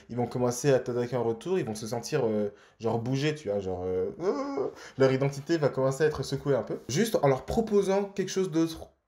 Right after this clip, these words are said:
ou en leur disant, « Bah, du coup, bah, tu pourrais faire ça de cette autre manière, par exemple. » Ou genre, juste en leur donnant des raisons de faire quelque chose d'une autre manière. Genre, c'est juste un exemple, hein. Tu es, tu es pas obligé, tu peux dire non, bah, é-, écoute, ok, tu vois.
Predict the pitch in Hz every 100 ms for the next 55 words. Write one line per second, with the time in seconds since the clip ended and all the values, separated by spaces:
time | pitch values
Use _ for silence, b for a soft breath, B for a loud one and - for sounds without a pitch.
0 | - 123 127 113 135 151 131 120 117 110
1 | - - 113 120 208 160 - 135 131 139
2 | 135 165 143 127 135 143 139 156 185 180
3 | 131 117 123 - 113 107 B B 131 127
4 | 170 220 160 127 123 147 190 214 B B
5 | B _ _ _ 131 120 131 143 123 143
6 | 185 202 131 - 151 160 147 185 165 127
7 | 147 151 139 143 190 190 B B B 113
8 | - - _ _ - - 147 160 151 151
9 | 226 214 147 - 127 110 - 123 107 127
10 | 123 180 208 - 113 110 110 156 190 90
11 | 76 87 - - 113 135 - 135 240 247
12 | -